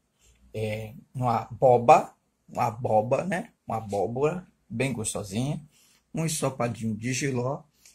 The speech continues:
e uma saladinha de rúcula com queijo de búfala, tá? Queijo de búfala, caríssimo. Tomatezinho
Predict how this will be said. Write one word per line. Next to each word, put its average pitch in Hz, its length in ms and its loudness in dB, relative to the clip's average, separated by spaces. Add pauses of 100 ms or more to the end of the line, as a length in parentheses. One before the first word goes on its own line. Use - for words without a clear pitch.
(200)
e 180 180 -2
uma 185 200 -4
saladinha 131 880 0
de 135 160 -2
rúcula 117 680 0 (380)
com 127 180 0
queijo 151 480 2
de 151 160 4
búfala, 135 840 2 (280)
tá? - 360 4
Queijo 117 300 -2
de 135 100 -2
búfala, 135 460 0
caríssimo. 117 920 0 (480)
Tomatezinho 131 1000 0